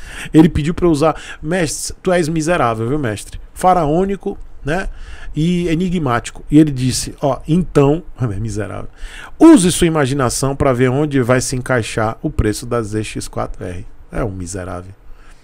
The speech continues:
Beijo, viu, mestre? Aí ele joga a bola pra nós. E ele, e aí, vamos lá. Se a Z-, a Ninja seiscentos e cinquenta está quarenta e oito mil e trinta,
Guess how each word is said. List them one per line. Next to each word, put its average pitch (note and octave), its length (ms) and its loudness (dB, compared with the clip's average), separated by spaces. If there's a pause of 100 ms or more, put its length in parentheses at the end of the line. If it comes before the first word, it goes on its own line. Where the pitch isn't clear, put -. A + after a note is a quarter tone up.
(160)
Beijo, A#2+ 320 0
viu, C#3+ 100 -4
mestre? G#2 380 -8 (520)
Aí F3 200 6
ele A#3+ 160 8
joga A3 260 8
a A#3+ 40 8
bola A3 240 6
pra B3 120 2
nós. D3 400 -2 (220)
E D#3 100 8
ele, F#3+ 140 8 (180)
e F3+ 140 8
aí, F#3+ 140 8
vamos G#3 240 4
lá. G#2 180 2 (240)
Se - 180 4
a D4 140 12
Z-, D#3 300 2
a F3+ 120 6
Ninja G3+ 320 4
seiscentos E3 380 0
e - 60 -8
cinquenta C#3+ 280 -2
está - 160 -2
quarenta C#3+ 380 2
e C#3 60 6
oito C3 160 -4
mil A#2+ 100 -2
e G#2+ 40 -2
trinta, C3 500 -4